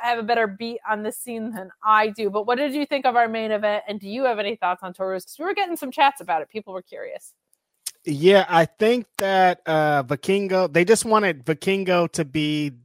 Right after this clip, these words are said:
Speaker 2: possibly the first ever crossover from Ring of Honor to T N A slash Impact Wrestling we've ever done. I don't know if we've ever had one wrestler be on both shows of our post show.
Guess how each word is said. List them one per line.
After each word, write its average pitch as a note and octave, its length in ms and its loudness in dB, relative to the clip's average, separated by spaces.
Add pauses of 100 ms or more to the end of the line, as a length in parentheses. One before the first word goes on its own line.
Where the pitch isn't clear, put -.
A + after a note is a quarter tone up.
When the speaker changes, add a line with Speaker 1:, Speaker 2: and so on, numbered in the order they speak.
(160)
Speaker 2:
possibly G3 560 2
the D3+ 140 0
first F#3 400 -2
ever E3 280 -2
crossover D#3 1000 -2
from D3 360 -4
Ring D#3 180 -4
of C#3+ 140 0
Honor D3 400 0
to D3 580 -4 (680)
T F3 200 0
N D#3+ 100 0
A D#3 120 4
slash D#3 320 2
Impact D#3 380 -2
Wrestling D3+ 360 0
we've D3 180 2
ever C#3+ 220 2
done. D3 240 0
I C#3+ 60 -2
don't D3 120 -4
know D3+ 100 2
if C#3+ 100 -4
we've D3 140 0
ever C#3 180 -4
had C3+ 180 -2
one C3+ 260 -4
wrestler C3+ 280 -4
be C3+ 140 -6
on B2 160 -6
both C3 240 -2
shows C3+ 460 -6 (300)
of C3+ 340 0
our C3 120 0
post E3 300 -2
show. A#2 260 -4